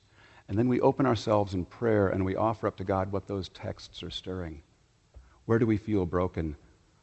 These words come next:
Where do we feel the community broken? Where are we looking for God's healing? And we pray and we offer those up, which also leads to confession, acknowledging what is our fault,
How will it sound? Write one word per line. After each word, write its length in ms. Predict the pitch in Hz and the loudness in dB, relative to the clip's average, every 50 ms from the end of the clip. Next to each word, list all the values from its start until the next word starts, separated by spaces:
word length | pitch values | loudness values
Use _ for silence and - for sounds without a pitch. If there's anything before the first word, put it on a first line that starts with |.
| _ _ _ | _ _ _
Where 100 | - 120 | 0 2
do 60 | 113 110 | 2 2
we 80 | 107 | 0
feel 220 | 101 - 113 110 95 | 0 0 2 0 0
the 80 | 98 | 0
community 420 | - - 101 98 98 98 95 87 85 | -2 -6 -4 -2 0 0 -2 -2 -4
broken? 440 | 76 87 87 90 - - 80 71 - - - - | -4 -4 -4 -4 -2 -4 -6 -6 -8 -12 -14 -4
Where 220 | - 110 113 117 113 | 0 2 2 4 4
are 40 | 107 | 2
we 120 | 107 101 | 2 0
looking 300 | 98 107 101 - 98 101 | 0 0 0 0 -2 -6
for 120 | - 95 | -4 -4
God's 340 | - 95 87 87 87 85 - | -2 0 0 0 0 -2 -4
healing? 460 | - - - 123 127 123 110 101 95 | -10 -10 -4 -2 0 2 2 2 2
And 100 | 92 85 | 0 0
we 120 | 85 85 82 | -2 -4 -8
pray 500 | - - - - 143 139 143 120 98 87 | -10 -12 -10 -6 -4 -2 0 0 0 0
and 100 | 82 80 | -2 -4
we 120 | 80 - - | -8 -8 -8
offer 300 | - 120 143 - - 107 | -6 -6 -6 -6 -6 -6
those 220 | 90 82 80 78 92 | -6 -6 -6 -6 -6
up, 260 | 101 104 90 - - - _ _ _ _ _ _ _ _ _ _ _ _ _ _ _ _ _ _ _ _ _ _ _ _ _ _ _ _ _ _ _ | -4 -6 -6 -8 -12 -20 _ _ _ _ _ _ _ _ _ _ _ _ _ _ _ _ _ _ _ _ _ _ _ _ _ _ _ _ _ _ _
which 160 | - 107 - | -4 -2 2
also 300 | 131 131 127 - - 123 | 4 2 2 2 0 -2
leads 240 | 113 117 113 107 107 | 0 0 0 -2 -4
to 140 | - - 107 | -6 -10 -8
confession, 680 | - - 101 - - 104 107 104 - - 90 82 80 - - _ _ _ _ _ _ _ _ _ _ _ _ _ _ _ _ _ _ _ _ _ _ _ _ _ - | -6 -6 -6 -4 0 0 0 0 0 -4 -6 -8 -8 -10 -16 _ _ _ _ _ _ _ _ _ _ _ _ _ _ _ _ _ _ _ _ _ _ _ _ _ -6
acknowledging 760 | 110 95 104 101 104 107 110 110 95 98 95 90 85 80 - - - - _ _ _ _ _ - | 0 2 4 6 6 6 6 6 4 4 2 2 0 -2 -6 -10 -18 -20 _ _ _ _ _ 0
what 160 | 113 113 113 | 2 4 4
is 140 | 104 92 98 | 4 4 4
our 160 | 98 98 92 | 4 2 2
fault, 400 | - - 95 87 87 - - | 2 0 0 0 0 -2 -8